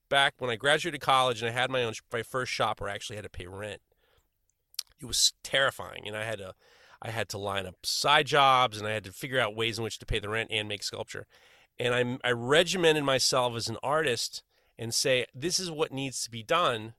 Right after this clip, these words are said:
in order for me to be success." I can't take days off and go fishing and fuck around or just get super drunk and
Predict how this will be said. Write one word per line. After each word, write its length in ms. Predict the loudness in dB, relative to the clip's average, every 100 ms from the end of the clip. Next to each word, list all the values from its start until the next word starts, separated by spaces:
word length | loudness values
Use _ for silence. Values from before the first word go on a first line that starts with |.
| _ -8
in 100 | -2
order 260 | -2 -2
for 180 | -6 -8
me 260 | -6 -6 -6
to 160 | -10
be 320 | -10 -10 -12 _
success." 320 | -14 -8 -6
I 40 | -4
can't 300 | -2 -4 -4
take 280 | -8 -8 -6
days 260 | -6 -4
off 300 | -4 -4 -6
and 80 | -14
go 100 | -12
fishing 460 | -10 -6 -6 -8 -14
and 180 | -18 _ -20 -20
fuck 320 | -4 -4 -2
around 360 | -2 -2 -2 -6
or 60 |
just 180 | -4 -4
get 160 | -4 -8
super 320 | -6 -6 -6
drunk 400 | -8 -6 -6 -8
and 320 | -10 -10 -12